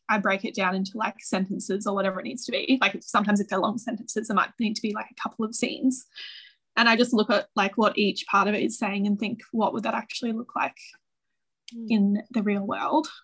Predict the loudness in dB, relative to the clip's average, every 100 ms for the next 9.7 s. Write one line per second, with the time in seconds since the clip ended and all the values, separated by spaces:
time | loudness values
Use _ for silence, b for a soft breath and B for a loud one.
0 | -10 -8 -6 -8 -12 -2 0 0 0 0
1 | 2 2 0 _ _ _ _ _ _ _
2 | 0 4 4 2 2 2 2 0 2 2
3 | 2 0 -2 -4 -6 -2 -2 0 0 0
4 | -2 -4 -6 -8 -4 -2 -2 -4 -6 -6
5 | -4 -6 -6 0 0 0 -2 -6 _ _
6 | _ -8 -8 -6 0 6 6 6 4 4
7 | 4 0 0 0 0 -2 -2 -2 -2 -2
8 | -2 -2 -4 _ b b b _ _ 0
9 | 2 2 0 0 0 0 -2